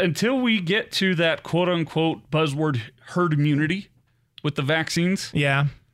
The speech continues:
Speaker 1: we're gonna have to deal with some of these things as we transition back to normal life. At some point, enough people will have been vaccinated that we will have herd immunity with covid nineteen,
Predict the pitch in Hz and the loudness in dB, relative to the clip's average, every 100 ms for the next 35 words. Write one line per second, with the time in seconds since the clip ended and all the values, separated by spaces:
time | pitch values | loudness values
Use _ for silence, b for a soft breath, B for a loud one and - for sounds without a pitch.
0 | _ _ - 403 392 381 208 233 269 - | _ _ -10 -4 0 0 0 -2 -2 -4
1 | 233 196 247 240 - 208 190 170 170 - | -2 0 0 -2 -2 -2 0 0 -2 0
2 | 165 147 156 160 147 170 160 151 147 143 | 0 0 0 0 -2 0 0 0 0 0
3 | 139 135 - 131 127 123 117 104 - b | 0 -2 -2 -2 0 0 -2 -2 -8 b
4 | b - 147 147 254 285 214 220 185 170 | b -6 -4 -2 -2 -2 0 0 2 2
5 | 247 - 175 127 151 220 b b b b | 0 0 -2 0 -2 -4 b b b b
6 | b - 160 175 175 156 156 214 196 208 | b -2 0 2 0 0 0 -2 0 0
7 | 202 180 170 - 160 147 143 160 160 _ | 2 0 -2 -2 0 0 0 -2 -4 _
8 | _ _ 135 143 151 202 196 170 175 175 | _ _ -4 -2 0 0 2 2 2 0
9 | 151 123 165 190 185 170 156 147 143 135 | -2 -2 0 0 2 2 2 2 2 0
10 | 135 - 143 131 127 127 120 127 117 113 | -2 -2 -2 0 0 0 0 -2 0 -2